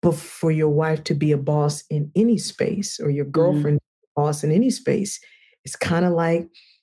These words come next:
Speaker 1: it's bizarre for men, right? So I'm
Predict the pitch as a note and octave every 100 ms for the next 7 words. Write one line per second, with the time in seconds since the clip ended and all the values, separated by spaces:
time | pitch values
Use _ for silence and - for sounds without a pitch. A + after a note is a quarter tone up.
0 | _ _ _ D3 - - E3+ G#3+ F3 D3+
1 | - - _ _ - - D3+ D3 E3 F#3
2 | - _ - D3+ G3 A3 - _ _ _
3 | _ - - F3+ D#3+ - - F3 F3+